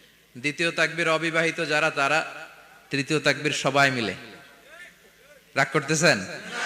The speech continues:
বিবাহিত কারা কারা আসছেন দেখি তো। মাশাআল্লাহ,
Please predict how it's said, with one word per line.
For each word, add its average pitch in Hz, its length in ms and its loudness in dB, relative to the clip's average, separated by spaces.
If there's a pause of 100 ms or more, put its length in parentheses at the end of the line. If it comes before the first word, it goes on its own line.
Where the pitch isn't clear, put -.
(560)
বিবাহিত 156 380 6
কারা 160 220 6
কারা 156 160 4
আসছেন 143 260 0
দেখি 139 200 0
তো। 156 140 0 (1900)
মাশাআল্লাহ, 107 600 -2